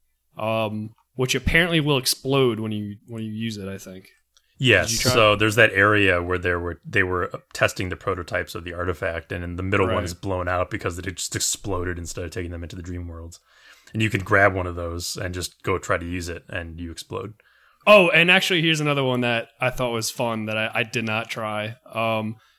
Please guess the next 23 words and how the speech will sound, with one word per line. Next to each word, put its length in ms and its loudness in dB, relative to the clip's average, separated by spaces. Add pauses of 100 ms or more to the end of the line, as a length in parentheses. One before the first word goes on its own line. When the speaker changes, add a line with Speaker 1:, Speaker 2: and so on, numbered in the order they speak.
(120)
Speaker 1:
attempt 360 0
to 100 0
use 240 0
the 80 -6
artifact 560 0
at 140 -2
a 60 -2
normal 520 0
campfire. 800 -8
Like, 220 -6
take 260 2
the 60 0
artifact 420 4
Speaker 2:
Oh. 20 -8
Speaker 1:
back 300 -2
to, 160 0
ho-, 160 -6 (120)
uh, 360 -4 (800)
what's 160 -16
it 40 -16
called? 300 -4
Timber, 280 -2
Timberhearth? 500 -2